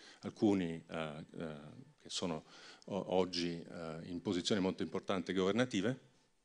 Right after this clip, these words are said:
e, ehm, e mi sono letto, forse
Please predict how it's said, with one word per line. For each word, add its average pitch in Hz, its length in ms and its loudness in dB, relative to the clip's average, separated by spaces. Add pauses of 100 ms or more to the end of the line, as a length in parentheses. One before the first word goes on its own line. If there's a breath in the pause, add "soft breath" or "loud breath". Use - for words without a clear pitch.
(960 loud breath)
e, 202 360 12
ehm, 131 960 12 (1900)
e 170 100 4
mi 190 80 12
sono 180 220 12
letto, 151 420 12
forse 120 420 8